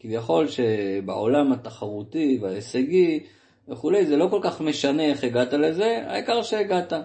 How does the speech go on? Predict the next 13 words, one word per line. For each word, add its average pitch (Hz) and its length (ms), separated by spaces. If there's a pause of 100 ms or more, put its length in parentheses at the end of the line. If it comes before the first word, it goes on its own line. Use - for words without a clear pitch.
(580)
אבל 123 180
אנחנו 151 360
יודעים, 135 440
כל 143 180
מי 143 140
שעובד 117 840
בהוראה, 107 600 (100)
בחינוך, 110 580
וכולנו 123 460
מחנכים 120 480
של 113 200
הילדים 110 520
שלנו, 113 500